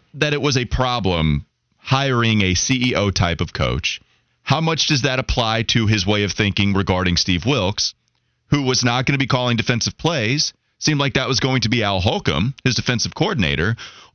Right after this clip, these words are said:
Or does he view Steve Wilks as a defensive guy? 'Cause he is. He is absolutely a defensive guy. And so maybe David Tepper is saying, "We didn't really know what Matt Rhule was. Offense, defense, he had his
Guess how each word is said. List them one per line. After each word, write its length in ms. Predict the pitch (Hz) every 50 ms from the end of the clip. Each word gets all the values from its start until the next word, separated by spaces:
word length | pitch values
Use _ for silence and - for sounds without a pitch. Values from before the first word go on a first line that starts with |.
| _
Or 180 | 190 226 247 226
does 200 | 196 214 196 -
he 120 | 214 220
view 340 | 165 113 113 165 220 220 190
Steve 320 | - - - 156 143 104
Wilks 300 | 127 135 127 120 - -
as 180 | 139 127 113 101
a 140 | 110 98 87
defensive 580 | - 101 98 120 - - 123 110 - - 95
guy? 160 | 85 120 117 117
'Cause 160 | - 240 220
he 140 | 220 247 302
is. 440 | 269 143 92 82 87 110 - - - _ _ _ _
He 200 | _ 202 226 247
is 160 | 269 262 175
absolutely 560 | 196 185 180 - - 170 175 185 - - 151 143
a 60 | 131
defensive 420 | 120 101 - 135 123 - 120 95 95
guy. 380 | 143 143 135 123 107 101 92 - - - - -
And 140 | - 165 -
so 160 | - 202 190
maybe 360 | 170 170 185 208 208 180 190 165
David 280 | 160 156 156 143 -
Tepper 300 | - 156 143 - - 127
is 80 | 120 -
saying, 440 | - 127 117 110 104 101 101 95 -
"We 220 | 107 107 107 123
didn't 180 | 127 117 113 90
really 200 | 104 104 98 95
know 100 | 95 90
what 100 | 82 82
Matt 220 | 78 87 85 82
Rhule 180 | 71 85 85 80
was. 280 | 78 76 71 65 69 82
Offense, 420 | 85 85 82 - 95 90 85 -
defense, 480 | - 90 87 78 - 90 87 82 78 -
he 60 | 87
had 160 | 82 80 78
his 180 | 73 71 -